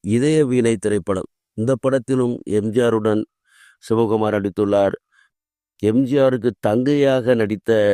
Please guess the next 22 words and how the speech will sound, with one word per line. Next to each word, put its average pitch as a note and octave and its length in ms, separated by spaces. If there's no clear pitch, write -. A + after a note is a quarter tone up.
நடிகை G#2+ 400
லட்சுமியின் A#2+ 800
கணவராக A2 840
சிவகுமார் G#2+ 680
நடித்துள்ளார். F#2 560
இந்த A2+ 160
படமும் B2 460
நூறு A2 220
நாட்களுக்கு G#2+ 580
மேலே G#2 400
ஓடிய G2 380
வெற்றி G#2+ 260
படமாகும். F#2+ 600
ஆக B2+ 180
இரண்டு C#3 340
படங்களுமே C#3 520
நூறு B2 260
நாள் B2+ 220
படமாக A2 460
அமைந்து G#2+ 300
விட்டது. F2+ 340
அதேபோல் D3 480